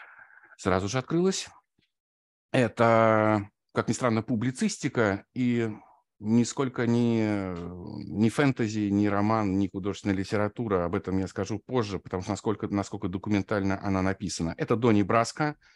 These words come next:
"Моя тайная жизнь в мафии". Правдивая история агента Ф Б Р Джоз-, э, Джозефа Пистоне. Авторы Ричард Вуд-,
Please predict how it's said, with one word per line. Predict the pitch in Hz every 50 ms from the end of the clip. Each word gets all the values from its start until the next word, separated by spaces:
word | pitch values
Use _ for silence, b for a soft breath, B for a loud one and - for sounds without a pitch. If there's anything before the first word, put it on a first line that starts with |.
| b b -
"Моя | 117 120 123 117
тайная | - 120 110 104 98 95
жизнь | 90 101 90 92
в | 104 98
мафии". | 90 80 - - - 71 69 - - B B B B B
Правдивая | - 117 113 107 113 113 98 82 82 85
история | - - 92 85 87 85
агента | 92 92 95 82 76 -
Ф | - - 104 104
Б | 139
Р | 156 160 151 - -
Джоз-, | - 95 98 101 104 104 104 - - -
э, | 110 104 98 98 95 92 92 92
Джозефа | 90 104 101 98 - 101
Пистоне. | 90 - 92 - - 87 82 76 69 73 78 B B B B B
Авторы | - 95 - - 95 87 87 80 - _ _ _ -
Ричард | 104 104 107 90 - 92 78 - - - -
Вуд-, | - 87 98 90 82 82 80 85